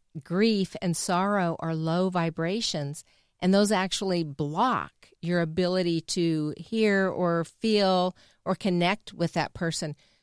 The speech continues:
So be in a loving space. Think about how much you love them. Think about fun things and laughter. Laughter is high energy. When you're doing those things, it's much easier for them to get messages to you. Little tidbit there.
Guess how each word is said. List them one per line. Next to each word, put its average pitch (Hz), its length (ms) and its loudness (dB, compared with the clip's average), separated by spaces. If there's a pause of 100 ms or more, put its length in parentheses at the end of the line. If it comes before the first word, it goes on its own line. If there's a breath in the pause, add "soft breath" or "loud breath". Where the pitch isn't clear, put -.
So 269 140 4
be 285 280 0
in 370 80 0
a 311 120 2
loving 220 340 2
space. - 380 -4
Think 226 180 -6
about 208 160 -4
how 208 140 -2
much 214 200 -4
you 196 60 -6
love 175 220 0
them. 180 120 0
Think 208 280 -4
about 180 520 0
fun 220 680 2
things 214 480 0
and 170 200 -2
laughter. 175 520 -2
Laughter 165 320 -4
is 156 100 -8
high 165 280 -4
energy. 175 520 -4 (600)
When 214 120 2
you're 285 200 2
doing 196 420 -2
those 208 300 2
things, 262 300 -4
it's 175 180 -6
much 180 260 -2
easier 185 380 -4
for - 140 -8
them 170 180 -4
to 180 100 -12
get - 180 -6
messages 160 600 -4
to - 180 -8
you. 151 400 -6 (340)
Little 170 220 -12
tidbit 330 540 -2
there. 156 420 2